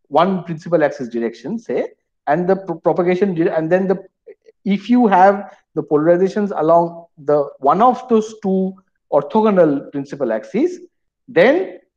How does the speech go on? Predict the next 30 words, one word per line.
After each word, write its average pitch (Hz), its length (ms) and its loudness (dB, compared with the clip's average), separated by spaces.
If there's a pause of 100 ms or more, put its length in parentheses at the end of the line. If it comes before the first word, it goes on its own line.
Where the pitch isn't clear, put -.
you 165 160 2
are 190 100 4
essentially 226 520 0
having 185 380 2
the 196 280 0
elect-, 175 260 -2
this 202 320 -4
whole 185 240 2
description 202 540 -6
that 175 180 -2
we 165 80 -6
said, 190 400 -2 (300)
that 151 180 0
is 202 120 0
completely 190 460 -4
valid 170 380 0
with 160 160 -4
the 190 220 0
E 190 200 -4
being 165 460 -6 (220)
taken. 214 560 -4 (140)
We 147 140 -8
don't 160 420 -4
need 170 220 -10
to 160 60 -14
go 139 200 -4
to 151 120 -12
the 233 180 -2 (440)
D, 175 400 -2 (180)
uh, 131 300 4